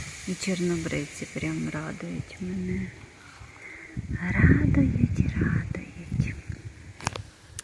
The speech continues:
І буду, друзі, з-, зривати помідорки, ті, які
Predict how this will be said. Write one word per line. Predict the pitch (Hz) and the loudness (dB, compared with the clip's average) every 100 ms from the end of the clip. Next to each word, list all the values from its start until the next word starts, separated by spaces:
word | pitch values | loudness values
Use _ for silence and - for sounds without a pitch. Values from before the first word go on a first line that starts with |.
| - - - - - | -14 -16 -18 -18 -6
І | |
буду, | 214 208 202 | -4 -2 -2
друзі, | 190 190 196 190 | 0 0 0 0
з-, | 185 - - - | -6 -8 -18 -8
зривати | 196 208 208 202 208 208 - 202 - - - - - - - - - - | -4 2 4 4 2 0 0 -2 -4 -18 -20 -20 -20 -14 -14 -12 -14 -6
помідорки, | 196 214 214 247 311 - - 294 285 - - - - - - - - - - - | -2 0 2 4 4 2 2 4 4 0 4 6 6 6 6 6 2 -2 -6 -4
ті, | 247 | 8
які | 226 220 - - | 10 10 4 2